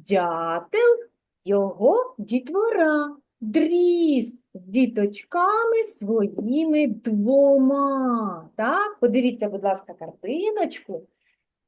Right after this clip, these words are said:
Е, ц-, е, буква Д, нібито в лісі дім, так?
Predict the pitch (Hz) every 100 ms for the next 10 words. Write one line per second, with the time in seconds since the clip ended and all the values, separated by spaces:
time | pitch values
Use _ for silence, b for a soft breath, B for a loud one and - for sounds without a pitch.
0 | _ - 180 170 170 165 - - - 196
1 | 185 185 262 240 180 175 165 156 202 240
2 | 370 508 523 _ _ _ - 214 269 403
3 | 440 427 415 - 392 403 415 - _ _
4 | _ - 175 208 233 277 320 311 294 294
5 | 285 - 190 - 247 320 302 220 160 127
6 | - 214 285 392 427 427